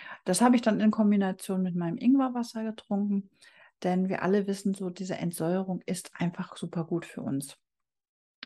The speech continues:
Und von daher sollten wir einfach auch mal gucken, dass, und, dass wir unseren Körper wirklich wieder entwässern, dass wir die chemischen Stoffe der Chemotherapie ausschwemmen,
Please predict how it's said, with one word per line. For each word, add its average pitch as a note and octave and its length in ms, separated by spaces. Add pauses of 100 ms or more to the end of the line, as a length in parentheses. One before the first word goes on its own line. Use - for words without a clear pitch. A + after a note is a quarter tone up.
(120)
Und G3 140
von F#3+ 140
daher F#3 340
sollten F3 320
wir E3+ 60
einfach E3+ 280
auch D#3 80
mal D3+ 120
gucken, F#3 320 (300)
dass, E3+ 240
und, F3 380
dass E3 220
wir - 100
unseren F3 240
Körper E3 420
wirklich D#3+ 340
wieder D#3+ 260 (480)
entwässern, F#3 800 (220)
dass F3+ 220
wir F#3 80
die F3+ 100
chemischen G3+ 680
Stoffe F#3 440
der E3 160
Chemotherapie F#3+ 880
ausschwemmen, G#3+ 720